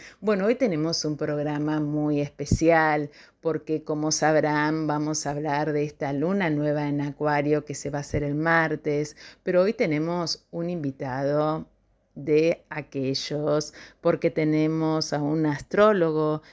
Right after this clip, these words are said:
dedicado a la astronomía, es docente de astronomía para astrólogos, tiene cursos reconocidos y es un profesional de aquellos en su área, que es Sergio Barreiro,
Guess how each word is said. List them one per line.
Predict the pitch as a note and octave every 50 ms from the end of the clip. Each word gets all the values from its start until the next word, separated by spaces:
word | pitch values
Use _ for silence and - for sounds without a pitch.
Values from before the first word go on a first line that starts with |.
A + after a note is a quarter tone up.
| - _ -
dedicado | D3 D#3 D#3+ D#3 D3 D3+ D3+ C#3+ - - D#3+ D#3+ D#3+ D#3+ D#3+ D#3+ D#3 D#3 D3+
a | D3 D3 D3
la | D3+ D3+ D3
astronomía, | C#3+ - - D#3+ D3 D3 D#3+ D#3+ D#3+ E3+ F3+ F#3+ F#3+ F3+ E3 D#3+ D#3 D#3 D3+ _ _ -
es | G#3+ B3 C4+ B3+ F#3 D3+
docente | D3 C#3+ C#3+ - - E3 D3+ D3+ D3 D3+ C#3+ D3
de | C#3+ C#3+ C#3+ D3
astronomía | C#3+ C#3 - - D3+ D3 D3+ D3 D3 C#3+ D3 D3+ D3+ D#3 D#3 C#3+
para | - C#3+ C#3 B2+ C3
astrólogos, | B2+ - - D#3 D#3 D#3 D#3+ D#3+ D#3 D3+ C#3+ C#3+ C3+ C3+ C#3+ B2+ C#3+ D3+ - - - - - - _
tiene | - G#3+ G3+ F#3+ F3 D#3+
cursos | - - D#3+ D#3+ D#3 D3+ - - D#3 D3+
reconocidos | - D#3 D3 - D3 D3 C#3+ C#3+ C#3 - - E3 D#3+ D#3 D#3 D#3 D#3 D3+ D3+ D3+ - _ -
y | E3 E3 E3+
es | F3+ G3 - -
un | G3 F3 D#3 D3 D#3+ _ _ _ _ _ _
profesional | - F3+ E3 D#3+ D#3 - - C#3+ - - D3 B2 C3+ D3 D3 C#3+ C3+ C#3+ C#3+ C#3 - _ _ _ -
de | D#3 D3+ C3+
aquellos | B2+ C3 - C#3+ D3+ D3 C#3+ - - C#3+ C#3 C#3 - _ -
en | F3 D#3+ C#3
su | - - E3 F3
área, | D#3 D3+ D3 D3 D3 C#3+ D3 D3 D3 D#3 - - - - - _ -
que | F#3+ F3+
es | D3+ -
Sergio | - - - E3+ D#3+ D#3 D3 - - E3 D#3+
Barreiro, | D3 D3 D3 D3+ E3+ F#3+ G3 G3+ F#3+ F3+ E3 F3 E3 D#3+ D#3+